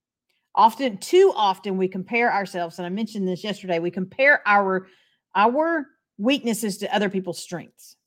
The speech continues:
and we condemn ourselves for it. Or just the opposite, you compare yourself to somebody who's behind you in the journey, and you slack off.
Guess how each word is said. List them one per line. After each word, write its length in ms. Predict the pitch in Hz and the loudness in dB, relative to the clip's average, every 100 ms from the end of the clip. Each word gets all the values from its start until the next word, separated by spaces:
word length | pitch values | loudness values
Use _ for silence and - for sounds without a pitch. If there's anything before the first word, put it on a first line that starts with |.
| - | -4
and 180 | 196 190 | 0 0
we 300 | 220 220 214 | 2 0 -2
condemn 460 | 220 214 226 220 | -2 0 2 0
ourselves 540 | - 180 160 165 151 - | -2 -6 -6 -8 -10 -14
for 260 | - 123 | -16 -18
it. 180 | - _ _ _ _ _ _ _ _ _ _ - _ _ - | -20 _ _ _ _ _ _ _ _ _ _ -20 _ _ 2
Or 580 | 294 403 247 247 - _ _ | 6 8 8 4 -2 _ _
just 240 | 254 254 | 2 2
the 140 | 226 | 0
opposite, 540 | 240 339 214 202 185 - _ - | 2 2 0 -2 -4 -6 _ -10
you 140 | 254 | -4
compare 400 | 294 247 294 381 | -2 -2 0 0
yourself 380 | 370 247 208 196 | 0 -2 -4 -4
to 80 | 208 | -4
somebody 360 | 254 226 220 | 2 4 4
who's 200 | 208 196 | 0 -4
behind 440 | 160 147 156 202 214 | -6 -8 -8 -8 -6
you 100 | 254 | -4
in 80 | |
the 80 | 269 | -4
journey, 380 | 254 277 330 349 - _ _ _ - | -2 -4 -4 -8 -12 _ _ _ 0
and 260 | 247 247 202 | 2 2 -2
you 180 | 208 214 | -6 -6
slack 360 | 202 190 180 - | -4 -2 -2 -4
off. 400 | 135 - _ | -12 -14 _